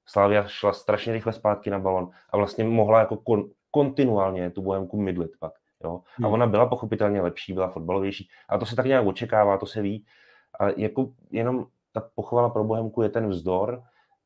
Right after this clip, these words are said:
Speaker 1: je to ten, eh, ten, řekněme, eh,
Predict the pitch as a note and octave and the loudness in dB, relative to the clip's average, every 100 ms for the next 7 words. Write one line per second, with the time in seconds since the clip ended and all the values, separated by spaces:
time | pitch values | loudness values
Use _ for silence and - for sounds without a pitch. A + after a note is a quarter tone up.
0 | _ _ - G2+ G2+ G#2 - G#2+ G2+ F#2 | _ _ -2 0 0 -2 2 2 2 -4
1 | F2+ _ - F#2 F2+ F2+ - G2+ G2 G2 | -10 _ -6 -2 -2 -2 -2 -2 -2 -4
2 | G#2+ G#2+ F#2+ E2+ - _ _ _ _ _ | -2 0 0 -2 -8 _ _ _ _ _
3 | - F2+ | -4 -2